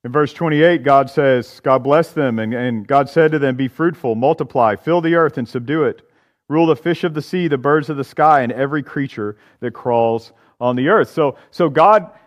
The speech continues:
not only gives man the ability to reason, but he gives him direction. He says, "Go and do these things. Go, go and multiply, fill the earth, subdue the earth, rule the earth."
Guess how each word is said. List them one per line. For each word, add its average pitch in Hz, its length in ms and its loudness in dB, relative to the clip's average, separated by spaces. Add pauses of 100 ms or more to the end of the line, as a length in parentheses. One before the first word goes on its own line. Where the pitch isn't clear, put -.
(120)
not 165 280 2
only 220 220 2
gives 170 420 -2 (120)
man 160 300 0
the 156 80 0
ability 151 360 2
to 131 80 0
reason, 160 420 -2
but 151 80 -4
he 160 60 -2
gives 196 220 0
him 202 120 -6
direction. 214 500 -4
He 127 60 -2
says, 143 420 -4 (460)
"Go 160 180 2
and 170 100 -4
do 175 140 -2
these 160 160 -6
things. 117 580 -8 (440)
Go, 151 260 4
go 151 420 2
and 123 380 -2
multiply, 120 680 0
fill 175 320 -2
the 160 140 -4
earth, 123 240 0
subdue 143 360 -6
the 151 120 -4
earth, 117 220 -2
rule 160 280 -4
the 160 120 -4
earth." 113 380 -4